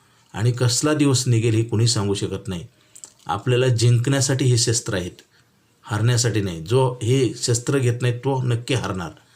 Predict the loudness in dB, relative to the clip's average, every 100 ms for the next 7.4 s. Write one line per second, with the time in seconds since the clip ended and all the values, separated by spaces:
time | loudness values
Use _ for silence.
0 | _ -20 -20 _ -4 0 0 -2 -4 -4
1 | -2 0 2 0 -4 -6 0 2 2 2
2 | 0 -2 -4 -4 -2 -2 -2 0 2 4
3 | 2 2 0 0 -2 -2 -4 -2 -2 -2
4 | -2 -2 0 0 2 2 0 0 -2 -2
5 | -4 -2 0 2 0 -4 -16 -20 _ -4
6 | -2 -2 0 -2 0 2 4 4 2 -2
7 | -2 -4 -4 -10